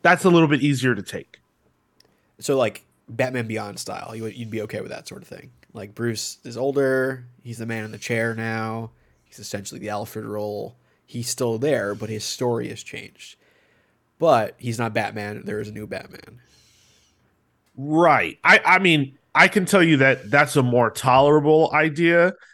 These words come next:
Speaker 1: I don't know how I'd feel about five years of that.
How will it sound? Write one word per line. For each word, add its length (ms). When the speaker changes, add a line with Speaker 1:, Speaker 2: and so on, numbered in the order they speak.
Speaker 1:
I 120
don't 140
know 80
how 200
I'd 120
feel 260
about 420
five 480
years 280
of 100
that. 320